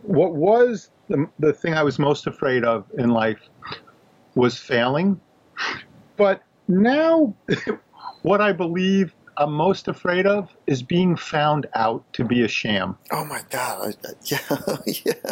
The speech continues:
Speaker 2: yeah.
Speaker 1: You know, I'm not all these things you guys are saying I am.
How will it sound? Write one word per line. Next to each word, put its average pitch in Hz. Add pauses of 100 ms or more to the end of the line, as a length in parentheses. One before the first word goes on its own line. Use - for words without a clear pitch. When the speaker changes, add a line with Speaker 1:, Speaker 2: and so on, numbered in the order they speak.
(140)
Speaker 2:
yeah. 254 (140)
Speaker 1:
You 170
know, 208 (280)
I'm 226
not 269
all 208
these 180
things 170
you 165
guys 165
are 147
saying 165
I 143
am. 127